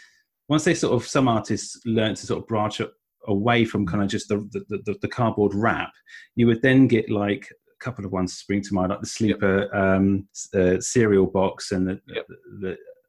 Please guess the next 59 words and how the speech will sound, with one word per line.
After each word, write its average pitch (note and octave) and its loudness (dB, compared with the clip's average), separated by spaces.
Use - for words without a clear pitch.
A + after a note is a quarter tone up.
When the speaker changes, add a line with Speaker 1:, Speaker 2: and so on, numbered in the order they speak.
Speaker 1:
cigarettes F#2 -4
and G#2 -4
alcohol F#2+ 0
kind F#2+ 0
of F#2+ -6
cigarette F#2+ 0
packet F#2+ 0
and G2+ 2
all A#2 6
that G2+ 2
sort - -4
of - -6
Speaker 2:
Yeah. F#2 -2
Speaker 1:
thing. F2 -4
And B2+ 0
all E3 4
that, G2+ 2
um, F2+ -4
I G#2+ 2
know C3 4
it's G#2+ -2
coming F2 -2
back F#2 -6
a F2+ -4
bit - -8
as D#2 -10
well, E2+ -4
'cause - -8
I, E2+ -4
I E2+ -6
was F2 -2
out, F2 -2
well, D2+ -8
before F2+ 0
lockdown, D#2 -6
I - -6
saw D#2+ -4
a D#2 -6
band E2 -6
and D#2+ -6
they, E2 -6
they'd, F2 2
uh, E2+ 2
released F2 -2
a - -8
cassette F2+ -4
and F2 -2
they, F2+ -2
they B2 0
p-, - -8
spent C3+ -2
so D#3 2
much G2 0
time G#2 0
on D2 -2
it, - -14
Speaker 2:
No, F#2 0
totally. F#2 4
Speaker 1:
um, F2+ -2